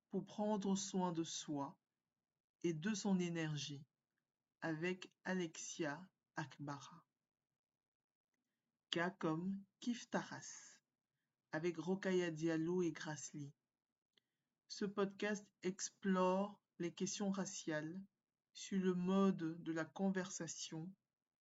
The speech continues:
et du vécu. M comme Médita, le podcast. Avec Dado Fatima Taba, on va parler de bien-être,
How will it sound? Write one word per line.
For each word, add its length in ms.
et 100
du 160
vécu. 440
M 520
comme 400
Médita, 800
le 160
podcast. 760
Avec 460
Dado 400
Fatima 500
Taba, 580
on 60
va 140
parler 340
de 140
bien-être, 760